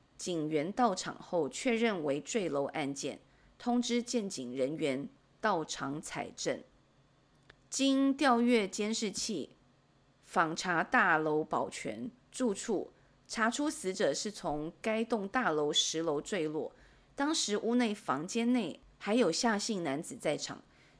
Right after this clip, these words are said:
但辩称不清楚案发经过。现场阳台围墙有死者指纹、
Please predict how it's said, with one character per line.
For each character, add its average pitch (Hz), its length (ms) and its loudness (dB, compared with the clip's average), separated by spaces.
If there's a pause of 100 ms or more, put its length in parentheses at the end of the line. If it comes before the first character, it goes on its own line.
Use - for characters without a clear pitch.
(120)
但 208 220 2
辩 202 220 0
称 185 300 -2
不 254 100 -2
清 254 260 2
楚 247 200 -2
案 156 200 -2
发 135 160 -2
经 143 260 -6
过。 - 260 -4 (600)
现 339 360 2
场 151 280 -2
阳 156 200 0
台 185 220 -2
围 175 220 2
墙 180 220 -4
有 156 140 2
死 143 300 -6
者 156 180 -2
指 120 300 -6
纹、 113 340 -2